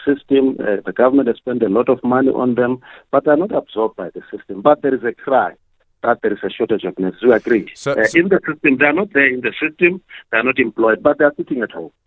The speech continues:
Speaker 2: All right, Kwena, is the problem that government doesn't have enough money to employ them, so there aren't enough positions? Is that the issue?
Speaker 1: The government doesn't have enough money to employ these nurses,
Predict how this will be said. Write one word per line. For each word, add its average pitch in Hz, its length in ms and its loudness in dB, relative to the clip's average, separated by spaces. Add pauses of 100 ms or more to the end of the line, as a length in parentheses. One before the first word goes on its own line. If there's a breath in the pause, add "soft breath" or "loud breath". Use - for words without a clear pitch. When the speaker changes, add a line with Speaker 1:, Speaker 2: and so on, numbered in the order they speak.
(160)
Speaker 2:
All 151 80 -2
right, 151 160 0
Kwena, 180 280 -2
is 202 160 -8
the 196 80 -6
problem 165 360 -4
that 139 240 -4
government 147 420 -4
doesn't 117 280 -10
have 107 160 -8
enough 101 260 -10
money 95 300 -10
to 98 80 -14
employ 90 340 -14
them, 73 160 -20
so - 160 -8
there 117 160 -2
aren't 120 160 -4
enough 120 260 -6
positions? 107 680 -14
Is 110 100 -16
that 127 200 -4
the 113 120 -14
issue? - 260 -20 (1400)
Speaker 1:
The 131 60 0
government 143 360 2
doesn't 117 240 -2
have 110 140 -2
enough 104 320 -2
money 92 340 -4 (200)
to 120 120 -6
employ 101 380 0
these 92 140 -10 (100)
nurses, 80 280 -10